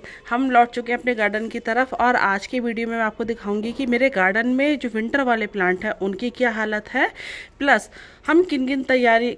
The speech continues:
किस किस तरीके की तैयारियां कर रहे हैं अपनी आने वाली समर के लिए। तो ये सामने आपको दिख गया मेरा बुद्धा जो है फ्रंट एरिया, जो कि मेन एरिया है और यहाँ पर बड़ा ही सुकून मिलता है, बड़ा अच्छा लगता है। देखिए यहाँ पे मनी प्लांट है और देखिए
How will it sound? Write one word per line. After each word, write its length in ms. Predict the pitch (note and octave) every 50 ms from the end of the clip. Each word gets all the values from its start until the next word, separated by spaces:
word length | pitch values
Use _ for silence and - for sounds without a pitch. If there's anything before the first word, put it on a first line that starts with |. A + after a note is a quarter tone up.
| -
किस 200 | - C4+ - -
किस 240 | - - C#4+ C4+ -
तरीके 360 | - A3+ G#3 A3 G#3 - A#3+
की 100 | A#3 B3+
तैयारियां 540 | B3 - A#3 G#3+ G#3 G3 F#3+ F#3+ G#3 A3 A3
कर 140 | G#3+ G#3+ G#3
रहे 200 | G#3+ G#3+ G#3+ G#3+
हैं 220 | G#3 G#3+ A#3 A#3+ A#3+
अपनी 260 | G#3+ - - G3+ G#3
आने 280 | G3+ - E3 F#3 F#3+ F#3+
वाली 180 | G3 G#3+ A#3 A#3+
समर 320 | - - F#3+ F#3+ G#3+ A#3
के 140 | A#3+ - A#3+
लिए। 300 | A3+ A3 A3+ C4 D#4+ E4+ - - - - - - - - - _ -
तो 80 | - B3
ये 140 | B3 B3 C4
सामने 360 | B3+ A#3 G3+ G3 G#3+ A#3+ B3+
आपको 240 | B3 A#3+ A#3+ - B3+
दिख 160 | A#3 A#3+ A3+
गया 180 | G#3 A3 A#3+ A#3+
मेरा 200 | A#3 A#3 A3+ A#3
बुद्धा 400 | A3 G3+ F#3+ F3+ F3 A3+ A#3 A#3+ A#3+ - - - - - - - - - - - - - -
जो 220 | G#3 F#3+ A3 A3+ A3
है 260 | G#3 A3 A#3+ C#4 E4 E4+ - - - - - - - - - - -
फ्रंट 300 | - A#3+ B3+ C4 B3+ B3
एरिया, 320 | A#3+ A#3+ A3+ A3 A#3+ D4+ G4 - - - - - - - - - - G3+
जो 80 | G#3+ A#3
कि 140 | A#3+ B3+ B3
मेन 260 | A#3+ A#3+ B3+ C4 C#4
एरिया 320 | C#4 C4+ B3+ B3+ C4 C4
है 300 | C4 B3+ C4+ C#4 D4 D4
और 460 | - - G3+ G3+ G3 G3 G3 G3 G3+
यहाँ 240 | G#3 G#3+ G#3 G#3 G#3+
पर 140 | G#3+ - B3
बड़ा 140 | B3+ C#4 D#4
ही 120 | F4 F#4
सुकून 320 | F4+ - C#4 - A#3 A3 A3
मिलता 240 | G#3+ G#3 G#3 A3
है, 60 | A3+ A3+
बड़ा 80 | A3+
अच्छा 180 | A3 A3 - A3
लगता 220 | G3+ G#3 G#3 A3+
है। 60 | G#3+
देखिए 240 | G#3 G#3+ G#3+ A#3 A#3+
यहाँ 160 | A3+ G#3 G3+
पे 100 | G#3 A3+
मनी 220 | G#3+ G3+ G3 G3+ G#3
प्लांट 380 | G3+ G#3+ G3+ G3+ G#3+ A3 G3+
है 180 | G3 A3 A#3 B3+
और 160 | - - A3 A3
देखिए 400 | G#3 G#3 G3+ - - F#3 F#3